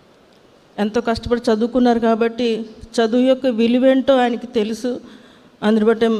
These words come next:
మా చదువుల కోసం ఆయన చాలా ప్రయాసపడ్డారు. దానికి సహకారంగా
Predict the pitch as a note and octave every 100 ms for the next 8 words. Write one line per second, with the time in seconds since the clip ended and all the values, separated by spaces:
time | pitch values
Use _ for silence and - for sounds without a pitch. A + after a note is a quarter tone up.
0 | - - - - G3+ A#3 A#3 A#3 A3 C#4
1 | C#4 C4 B3+ C4 G#3 - - - - -
2 | _ _ G3 G3+ G3 A#3 G#3+ A#3 B3 -
3 | G#3+ G#3+ G#3+ - G#3+ F#3+ G3 - - -
4 | - - - _ _ _ - _ - -
5 | _ _ _ _ - G#3+ A3 A3+ G#3+ A3
6 | A3 A3 A3 A3+